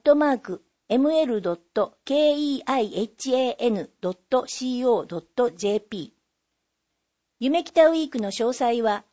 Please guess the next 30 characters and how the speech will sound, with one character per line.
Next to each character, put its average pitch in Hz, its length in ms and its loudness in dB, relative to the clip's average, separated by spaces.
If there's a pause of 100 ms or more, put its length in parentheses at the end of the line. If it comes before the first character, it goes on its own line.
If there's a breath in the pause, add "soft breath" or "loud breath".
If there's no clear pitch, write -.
(240)
北 294 240 -2
区 220 300 -6
ホ - 140 4
ー 294 40 8
ム 320 140 -4
ペ 339 200 -2
ー 311 40 -4
ジ 233 120 -8
で 196 100 -2
ご 180 140 -8
確 214 220 -6
認 247 220 -2
く 247 80 -8
だ 220 140 -2
さ 214 180 -4
い。 165 100 -10 (600)
キ 294 120 -2
ュ 320 60 2
ー 311 120 8
ア - 20 6
ー 302 40 6
ル 294 100 -4
コ 285 180 2
ー 247 40 2
ド 190 120 0
が 170 80 -2
あ 156 60 -2
り 170 100 -8
ま 151 120 -6
す。 - 220 -20